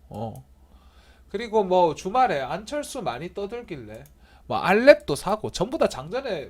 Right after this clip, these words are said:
보내드렸죠. 그 다음에 뭐 코이즈도 사고 해가지고 뭐 동신건설 육십삼 프로, 써니전자 삼십칠 프로, 알랩,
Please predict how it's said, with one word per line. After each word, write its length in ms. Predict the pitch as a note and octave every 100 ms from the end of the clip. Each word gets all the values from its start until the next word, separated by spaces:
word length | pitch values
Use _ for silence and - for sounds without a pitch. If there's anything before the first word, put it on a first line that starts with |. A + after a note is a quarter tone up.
| -
보내드렸죠. 720 | C3 C#3+ C#3+ D3+ - - - - -
그 100 | D#3
다음에 260 | G#3 G3+ D#3
뭐 160 | C3
코이즈도 520 | - C#4+ D#4+ D4 A#3 D3+
사고 380 | - B3+ B3
해가지고 760 | F#3+ A3 A#3+ A3 B2+ - C#3+ - - - - - -
뭐 140 | B2+
동신건설 960 | - F3+ B3+ E4 E4+ D4 C#4 C4+ C4+ F#3
육십삼 640 | F#3+ B3+ A#3 - A3+ A3+
프로, 300 | - A3 G#3+
써니전자 680 | A3 B3+ C#4+ C#4+ B3+ A#3+ A3+
삼십칠 520 | B3+ B3+ A3+ - A#3
프로, 280 | - A#3 G3
알랩, 420 | A3 B3 C4